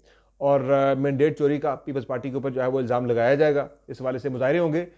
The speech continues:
तो, अ, ये भी अब कहा जा रहा है, यानी कि इन्होंने इस, इस इम्क-, इम्कान का इजहार भी किया है, अ, कल, अ, जीडीए, पीटीआई और ज-, जमात इस्लामी ने, कि लगता है कि, अ, ये जो, अ, सिंध असम्बली का इजलास है वो बड़े खुफिया तरीके से जो है वो एक दिन के नोटिस पे बुला लिया जाएगा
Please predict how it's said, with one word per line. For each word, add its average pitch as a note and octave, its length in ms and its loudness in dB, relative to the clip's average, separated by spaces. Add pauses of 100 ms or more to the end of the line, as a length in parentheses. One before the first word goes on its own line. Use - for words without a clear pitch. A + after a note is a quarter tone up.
(300)
तो, F3 460 4
अ, E3 400 2
ये E3 200 2
भी G#3+ 160 0
अब D#3 400 -2
कहा D3+ 180 2
जा D3+ 160 4
रहा D#3 100 4
है, D3 320 0
यानी C#3 120 -6
कि D3 60 -6
इन्होंने E3 220 -2
इस, - 160 -10
इस F#3 300 -6 (280)
इम्क-, D#3+ 280 -2
इम्कान F3+ 580 0
का F#3 100 2
इजहार C#3+ 300 0
भी D3+ 100 -2
किया E3 240 0
है, C3 240 -4 (140)
अ, C3 100 -6
कल, C#3+ 300 -2
अ, C3 260 0
जीडीए, C#3 380 0
पीटीआई C#3 340 -4
और C3+ 80 -2
ज-, A#2+ 220 -8
जमात C3 260 -6
इस्लामी C#3 300 -4
ने, D3+ 120 -4 (640)
कि E3 400 0
लगता D3+ 340 2
है F3 100 2
कि, F3 560 -2
अ, B2+ 60 -10
ये C#3+ 260 -4
जो, D3 200 2
अ, C3+ 260 0
सिंध E3+ 200 -6
असम्बली D#3 280 -2
का D3+ 80 0
इजलास C#3+ 320 2
है D#3 60 0
वो D3+ 80 0
बड़े D3 200 2
खुफिया D#3 360 -4
तरीके D3+ 280 -4
से D3+ 120 -2
जो C#3+ 100 -2
है C3+ 80 -4
वो D3 140 2
एक C3+ 180 -2
दिन C#3+ 200 -4
के C#3+ 140 -4
नोटिस B2+ 260 -4
पे D3+ 80 -8
बुला B2+ 200 -2
लिया D#3 180 0
जाएगा D#3 280 2